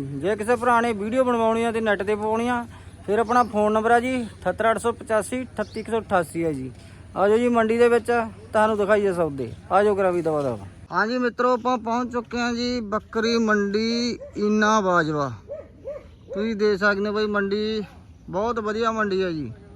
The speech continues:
ਖੇਤਾਂ ਦੇ ਵਿੱਚ ਮੰਡੀ ਲੱਗਦੀ ਆ। ਤੁਸੀਂ ਦੇਖ ਸਕਦੇ ਹੋ ਬਹੁਤ ਜ਼ਿਆਦਾ ਰੌਣਕਾਂ ਨੇ ਮੰਡੀ ਦੇ ਵਿੱਚ। ਵੀਡੀਓ ਨੂੰ ਸ਼ੇਅਰ ਕਰ ਦਿਓ, ਲਾਈਕ ਕਰ ਦਿਓ, ਚੈਨਲ ਨੂੰ ਆਪਣੇ ਸਬਸਕ੍ਰਾਈਬ ਕਰ ਦਿਓ। ਤੇ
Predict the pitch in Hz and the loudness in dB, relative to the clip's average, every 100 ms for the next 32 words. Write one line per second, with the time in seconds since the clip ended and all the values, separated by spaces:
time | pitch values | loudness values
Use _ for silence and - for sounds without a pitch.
0 | - - - - 605 - - 196 196 220 | -20 -20 -20 -20 -20 -18 -4 -2 0 0
1 | 220 220 208 202 202 196 190 185 180 185 | 0 0 -2 -4 -4 -2 -2 0 -2 -4
2 | 180 180 180 185 156 170 165 175 196 185 | -6 -8 -6 -6 -6 -6 -6 -8 -10 -12
3 | - - - - - - - - - - | -18 -20 -20 -20 -20 -20 -20 -20 -20 -20
4 | - 135 147 190 247 262 247 220 214 220 | -18 -12 -6 -2 0 0 2 2 4 2
5 | 208 196 180 190 190 190 190 190 185 185 | 0 -2 -4 -4 -2 -2 -2 -2 -4 -8
6 | 196 196 185 - 180 196 214 - 185 202 | -10 -10 -12 -10 -8 -6 -6 -4 -4 -4
7 | 190 196 190 170 160 147 165 165 165 175 | -4 -4 -4 -2 -4 -4 -4 -4 -4 -8
8 | 185 - - - 185 185 180 180 180 175 | -10 -14 -16 -10 -2 0 0 0 -2 -4
9 | 175 160 143 156 156 151 147 160 156 180 | -4 -4 -4 -6 -4 -4 -2 -4 -2 -4
10 | 202 202 - - - - - - - - | -4 -6 -6 -6 -6 -6 -4 -4 -4 -4
11 | - - - 175 170 160 | -4 -6 -4 -4 -2 -2